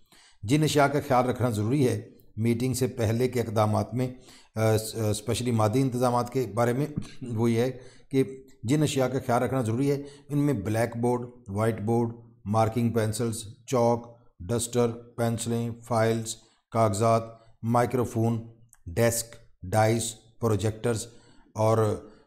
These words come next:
विजुअल एड्स, अमदादी बसीर ज़राए, मसलन चार्ट्स, टेबल्स,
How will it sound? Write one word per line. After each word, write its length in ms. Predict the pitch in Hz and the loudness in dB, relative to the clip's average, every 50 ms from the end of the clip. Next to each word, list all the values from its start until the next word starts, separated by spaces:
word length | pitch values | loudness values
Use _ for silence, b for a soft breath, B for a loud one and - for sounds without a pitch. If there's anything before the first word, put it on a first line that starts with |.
| B 90 | B -2
विजुअल 440 | 101 123 131 123 127 139 139 - - | 2 2 2 4 6 4 4 6 6
एड्स, 360 | 135 131 123 104 - - - | 6 6 6 4 2 -2 -6
अमदादी 520 | - - 117 117 113 113 110 104 117 120 | -6 -4 -2 0 0 0 0 0 0 0
बसीर 360 | 107 107 101 - 120 113 110 | 0 0 0 0 0 -2 0
ज़राए, 340 | 101 107 110 113 110 - - - B B B B B 104 | 0 0 0 0 0 0 -4 -8 B B B B B -4
मसलन 200 | 98 120 120 107 | -2 -2 -2 -2
चार्ट्स, 520 | - - 117 107 110 113 110 - - - - - _ _ _ _ - | 0 2 2 2 2 2 0 -2 -6 -10 -12 -18 _ _ _ _ -2
टेबल्स, 500 | 120 113 107 101 113 113 110 107 - | 0 0 2 2 2 2 0 -2 -6